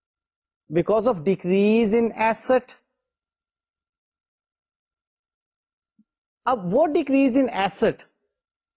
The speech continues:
ہمارے لیے ایکسپینس ہونے کا باعث بن رہی ہے۔ شرط کیا ہے کہ اس decrease کی وجہ سے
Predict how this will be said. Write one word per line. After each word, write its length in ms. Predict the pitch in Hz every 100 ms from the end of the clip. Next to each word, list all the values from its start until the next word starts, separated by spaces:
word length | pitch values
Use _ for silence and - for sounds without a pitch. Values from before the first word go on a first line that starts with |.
| _ _ _ _ _ _ _ _ _ _ _ -
ہمارے 420 | 151 175 202 247
لیے 400 | 220 175 180 240 277 _ _ _ _ _ _ _ _ _ _ _ _ -
ایکسپینس 1080 | 196 - - - - 269 311 - - - - _ _
ہونے 320 | 208 226 233 240
کا 140 | 226
باعث 500 | 190 190 190 190 -
بن 220 | 160 160
رہی 360 | 151 143 156 143
ہے۔ 200 | 165 165 - _ _ _ _ _ _ _ _ _ _ _ _ _ _ _ _ _ _ _ _ _ _ _ _ _ _ _
شرط 440 | - - 240 240
کیا 240 | - 262 254
ہے 160 | 269 302 277 _ _ _ _ -
کہ 140 | 214 -
اس 340 | 269 - 185
decrease 600 | 208 196 175 202 269 -
کی 120 | -
وجہ 300 | 185 156 165
سے 320 | 160 - 214